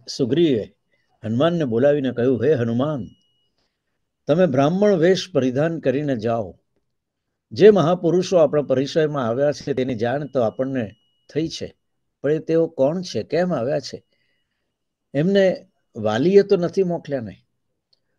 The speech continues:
જો વાલીએ મોકલ્યાની શંકા આવે તો તરત જ મને સંકેત કરો,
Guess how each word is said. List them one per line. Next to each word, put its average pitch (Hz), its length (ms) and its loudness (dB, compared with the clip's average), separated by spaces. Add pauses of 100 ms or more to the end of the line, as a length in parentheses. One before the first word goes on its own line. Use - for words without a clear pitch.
(200)
જો 131 200 2
વાલીએ 156 400 4
મોકલ્યાની 170 540 2
શંકા 143 440 -2
આવે 127 200 0
તો 143 120 -6
તરત 127 340 -4
જ 143 60 -2
મને 123 260 -4
સંકેત 135 520 -6
કરો, 117 320 -2